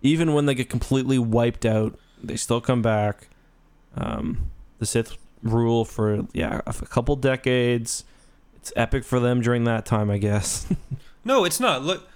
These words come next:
Speaker 2: look at Vader and Sidious. Is
Speaker 1: <laughs>
Speaker 2: that
Speaker 1: Yeah,
Speaker 2: who you
Speaker 1: true.
Speaker 2: want to be the, the epitome of your order? Captain
Speaker 1: Well,
Speaker 2: Wrinkles
Speaker 1: I think
Speaker 2: and
Speaker 1: Sidious
Speaker 2: no
Speaker 1: is having a good time. Vader, no, but I, I think Sidious is really enjoying himself.
Speaker 2: <laughs> Yeah,
Speaker 1: Have
Speaker 2: for
Speaker 1: you
Speaker 2: a
Speaker 1: ever seen,
Speaker 2: while.
Speaker 1: have you ever seen that man not having fun?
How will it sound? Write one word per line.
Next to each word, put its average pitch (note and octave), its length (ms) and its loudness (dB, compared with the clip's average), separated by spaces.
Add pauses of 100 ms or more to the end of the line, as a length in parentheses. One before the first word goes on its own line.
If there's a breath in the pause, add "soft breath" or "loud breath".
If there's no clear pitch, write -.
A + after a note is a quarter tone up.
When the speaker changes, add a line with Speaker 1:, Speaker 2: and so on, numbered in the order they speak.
(120 soft breath)
Speaker 2:
look A3 160 -4
at A#3 80 -2
Vader D#3 400 -2
and C3 100 -4
Sidious. - 480 -8
Is C3 160 -4
Speaker 1:
<laughs> - 0 -
Speaker 2:
that F3+ 220 6
Speaker 1:
Yeah, - 60 -2
Speaker 2:
who G3+ 40 0
you E3+ 200 2
Speaker 1:
true. C#3 100 2
Speaker 2:
want D3 160 2
to D#3+ 100 0
be C3+ 300 0
the, B2 440 -2
the B2+ 160 -2
epitome C#3 440 -2
of C3 100 -4
your C3 140 -6
order? B2+ 260 -4
Captain F3+ 160 0
Speaker 1:
Well, A3+ 320 4
Speaker 2:
Wrinkles A3 180 4
Speaker 1:
I A3+ 120 2
think E4 180 0
Speaker 2:
and G#3 80 -4
Speaker 1:
Sidious D3+ 220 4
Speaker 2:
no C#3 100 0
Speaker 1:
is B2+ 80 -2
having A#2 240 2
a A#2 60 0
good G#2+ 200 0
time. G#2 380 0 (260)
Vader, D3+ 460 2
no, A2+ 300 2
but A#2 80 2
I, A#3+ 160 2
I - 20 0
think D#4+ 220 0
Sidious F3+ 360 2
is D3 120 0
really C3 260 2
enjoying A2 340 0
himself. - 480 -4 (560)
Speaker 2:
<laughs> - 140 -16 (920 loud breath)
Yeah, D#3 260 0
Speaker 1:
Have D#3+ 100 0
Speaker 2:
for D#3+ 60 4
Speaker 1:
you B3 80 6
Speaker 2:
a - 40 4
Speaker 1:
ever - 100 4
seen, G#3 280 4
Speaker 2:
while. A2 80 0
Speaker 1:
have - 240 -12
you F3+ 100 4
ever C4 80 4
seen A#3+ 220 2
that G3+ 160 4
man C3+ 380 4
not A#2+ 240 4
having A#2 320 2
fun? A2+ 440 0